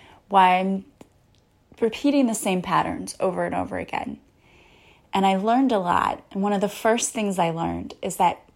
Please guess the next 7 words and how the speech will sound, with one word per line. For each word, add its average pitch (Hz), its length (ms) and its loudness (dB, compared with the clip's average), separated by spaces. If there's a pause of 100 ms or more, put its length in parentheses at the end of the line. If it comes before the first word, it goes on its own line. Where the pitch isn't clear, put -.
(220)
it 220 160 0
starts 214 420 -2
with 196 220 -12
you. - 280 -8 (2000)
It's 208 220 -4
not 220 340 2
that 220 360 0